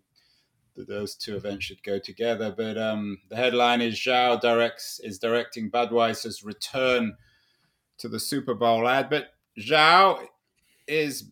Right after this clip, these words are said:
essentially banned from China. Is this wise policy on the part of the Chinese to keep out the most talented Chinese American artists?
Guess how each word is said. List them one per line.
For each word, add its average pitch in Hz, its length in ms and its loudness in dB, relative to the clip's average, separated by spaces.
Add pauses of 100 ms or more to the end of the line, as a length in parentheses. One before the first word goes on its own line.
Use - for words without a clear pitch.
essentially 156 580 -4 (260)
banned 151 460 4
from 143 320 -6
China. 160 560 -2
Is 175 140 -4
this - 320 -8
wise 220 840 0 (300)
policy 214 460 -2
on 208 140 -4
the 196 80 -6
part 202 240 -2
of 196 120 -8
the 196 60 -4
Chinese 196 720 -6
to - 140 -14
keep 185 340 -12
out 175 320 2
the 135 80 -12
most 143 320 -4 (840)
talented 156 720 -6
Chinese 147 560 -4
American 143 480 -4
artists? 147 680 -6